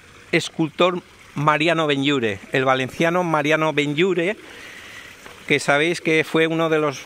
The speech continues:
mejores escultores de todos los tiempos y que es una saga familiar, eh, compuesta de cuatro hermanos, Juan Antonio Benlliure, José Benlliure, el pintor,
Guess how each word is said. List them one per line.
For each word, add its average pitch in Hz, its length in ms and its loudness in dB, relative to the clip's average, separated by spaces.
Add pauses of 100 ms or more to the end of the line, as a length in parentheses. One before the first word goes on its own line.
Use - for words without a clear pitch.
mejores 151 500 0
escultores 151 680 -2 (200)
de 135 160 0
todos 143 240 2
los 135 160 -4
tiempos 170 500 0 (560)
y 160 160 2
que 285 300 -2
es - 200 -6
una 185 180 0
saga 165 280 0
familiar, 151 640 -4 (560)
eh, 151 200 0
compuesta 147 460 0
de 151 100 -2
cuatro 147 280 2
hermanos, 160 600 0 (440)
Juan 139 160 4
Antonio 147 320 0
Benlliure, 160 440 0
José - 360 -2
Benlliure, 165 460 0
el 165 100 -2
pintor, 170 580 0